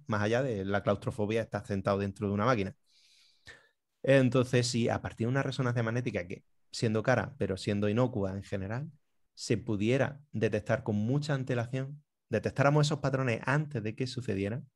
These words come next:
porque a día de hoy lo, la, los síntomas de neurodegeneración,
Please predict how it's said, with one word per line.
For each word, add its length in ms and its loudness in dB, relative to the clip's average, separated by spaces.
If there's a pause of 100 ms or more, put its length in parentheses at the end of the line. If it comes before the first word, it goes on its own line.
(380)
porque 180 4
a 40 10
día 120 10
de 80 4
hoy 120 2
lo, 220 4
la, 500 2
los 160 4
síntomas 320 2
de 60 2
neurodegeneración, 760 0